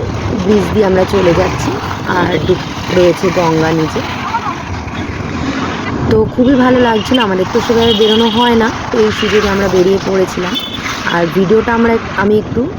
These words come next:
ফাস্ট রেখেছি, যাতে তোমাদের সুবিধা হয়, কতক্ষণ ধরেই বা দেখবে।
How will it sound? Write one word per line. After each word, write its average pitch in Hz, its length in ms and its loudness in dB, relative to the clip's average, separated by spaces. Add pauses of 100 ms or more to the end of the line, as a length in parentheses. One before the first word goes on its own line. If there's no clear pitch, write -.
(100)
ফাস্ট 196 320 -4
রেখেছি, 190 360 0 (800)
যাতে 196 240 2
তোমাদের 185 300 2
সুবিধা 208 420 2
হয়, 180 220 0 (340)
কতক্ষণ 185 360 0
ধরেই 196 220 4
বা 196 100 2
দেখবে। 175 420 0